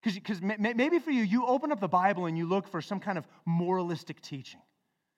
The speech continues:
You want the fortune cookie wisdom for the day or whatever it is. Or you wanna see your theological grid, or you want permission to live in a particular manner and way.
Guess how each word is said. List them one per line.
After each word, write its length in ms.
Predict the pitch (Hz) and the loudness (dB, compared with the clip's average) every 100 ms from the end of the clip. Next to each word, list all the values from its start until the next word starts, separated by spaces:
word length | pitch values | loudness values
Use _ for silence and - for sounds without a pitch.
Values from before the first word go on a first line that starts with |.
| _ | _
You 80 | 170 | -6
want 100 | 190 | -6
the 80 | 160 | -6
fortune 560 | - - 202 175 185 151 | -12 -4 -2 -2 -6 -6
cookie 320 | - 202 165 | -6 -6 -6
wisdom 480 | 131 160 147 139 131 | -2 -2 -2 -8 -10
for 140 | 147 | -12
the 100 | 127 | -12
day 380 | 120 131 113 98 | -10 -10 -10 -12
or 60 | 117 | -12
whatever 340 | 127 123 117 | -10 -10 -12
it 60 | 110 98 | -16 -18
is. 160 | - _ _ _ - | -20 _ _ _ -2
Or 100 | 185 | 2
you 120 | 214 | 4
wanna 240 | 262 247 | 4 2
see 240 | 214 - 254 | 0 0 0
your 260 | 185 214 | 0 0
theological 1120 | 226 - 240 220 196 185 180 160 175 160 147 - _ 151 | -2 -4 -4 -2 0 0 0 -2 -6 -6 -6 -8 _ -8
grid, 340 | 147 185 151 | -2 -2 -2
or 40 | 139 | -2
you 160 | 165 | 0
want 300 | 262 294 196 - | 4 6 4 2
permission 720 | 226 196 196 220 - 214 165 - - | 2 4 4 0 -4 -6 -8 -12 -12
to 120 | - 190 | -8 -6
live 420 | 190 202 202 180 | -2 0 0 -2
in 80 | 175 | -6
a 40 | |
particular 580 | - 165 185 175 175 160 | -8 -10 -10 -6 -6 -4
manner 380 | 160 175 170 160 | -6 -6 -6 -6
and 180 | 160 | -6
way. 120 | 170 | -4